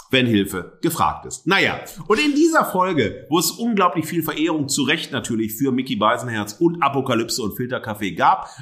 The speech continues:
an dieser Verehrung hat sich aus unserer Sicht bis heute nichts geändert, habe ich in einem Nebensatz darauf hingewiesen,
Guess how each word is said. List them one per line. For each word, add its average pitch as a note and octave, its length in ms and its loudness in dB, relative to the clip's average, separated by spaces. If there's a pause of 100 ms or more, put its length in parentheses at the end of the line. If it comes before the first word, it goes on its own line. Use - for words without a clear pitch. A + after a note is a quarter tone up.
(100)
an C3 100 2
dieser C#3 240 2
Verehrung B2+ 400 -4
hat A#2 160 -4
sich A2 140 -8
aus G#2 100 -8
unserer E3+ 320 0
Sicht A2+ 180 -6
bis A#2 160 -8
heute A2 280 -2
nichts G#2 340 -2
geändert, D3 760 -2
habe A3 260 2
ich D#3+ 320 -4
in B2+ 80 -6
einem A#2 260 0
Nebensatz B2+ 480 0
darauf A2 200 -4
hingewiesen, A#2+ 680 -4